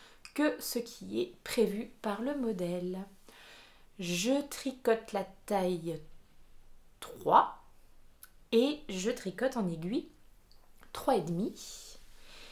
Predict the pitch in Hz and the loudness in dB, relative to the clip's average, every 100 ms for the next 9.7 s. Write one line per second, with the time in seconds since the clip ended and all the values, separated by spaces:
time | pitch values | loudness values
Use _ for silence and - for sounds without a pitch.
0 | - - - - - 202 196 196 190 185 | -16 -16 -14 -10 -4 -2 -2 -2 -4 -4
1 | 180 175 170 170 208 208 147 - - - | -4 -6 -8 -10 0 2 4 0 -2 -16
2 | - - - - - - - - - - | -20 -20 -20 -20 -20 -20 -20 -20 -20 -20
3 | - - - 254 208 233 226 196 - 202 | -20 -18 -8 -6 -4 -4 -6 -8 -6 -6
4 | 339 - - - - - _ - - - | -4 -8 -14 -18 -20 -20 _ -20 -20 -20
5 | - - - - - - 277 202 - 185 | -20 -20 -20 -20 -14 -10 -10 -10 -10 -10
6 | 262 294 - 254 254 240 240 208 202 190 | -10 -12 -10 -10 -8 -6 -4 0 0 0
7 | 190 185 185 - - - - - - - | -6 -6 -10 -16 -20 -20 -20 -20 -20 -4
8 | - 233 - - - 226 202 190 - - | 6 6 6 2 6 6 6 2 -4 -12
9 | - - 214 - 208 208 | -10 -4 -2 2 2 2